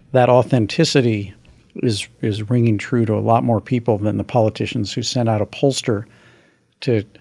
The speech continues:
to try to figure out what are the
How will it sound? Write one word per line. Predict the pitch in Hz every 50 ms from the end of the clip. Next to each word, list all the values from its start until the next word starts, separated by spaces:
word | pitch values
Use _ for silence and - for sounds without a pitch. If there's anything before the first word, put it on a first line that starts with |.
| _ _ -
to | - -
try | - - - 123 117 113
to | 107 107 101 95 87 - _ _ _ _ _ _ _ _ _ -
figure | - - 127 117 113 117
out | 113 110 110 -
what | 123 131 131
are | 120 120
the | 110 113 110